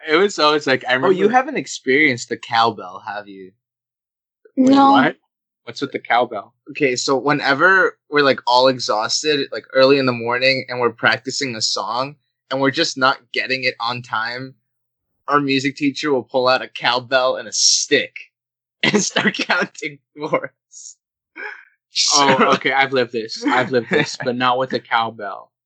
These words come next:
Speaker 2: Just, like, out of nowhere. It
Speaker 1: It
Speaker 2: just
Speaker 1: was like, uh, I forgot what it's called, but it's, like, this piece of metal with this little ball and, like, a spring on it, and when you shake it,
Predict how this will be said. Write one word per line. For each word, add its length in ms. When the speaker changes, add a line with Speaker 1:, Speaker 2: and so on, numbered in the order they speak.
Speaker 2:
Just, 160
like, 220
out 160
of 100
nowhere. 420
It 120
Speaker 1:
It 60
Speaker 2:
just 160
Speaker 1:
was 220
like, 240
uh, 400
I 40
forgot 200
what 80
it's 140
called, 520
but 120
it's, 200
like, 200
this 180
piece 300
of 140
metal 420
with 140
this 180
little 340
ball 420
and, 140
like, 160
a 60
spring 460
on 180
it, 200
and 180
when 160
you 240
shake 460
it, 240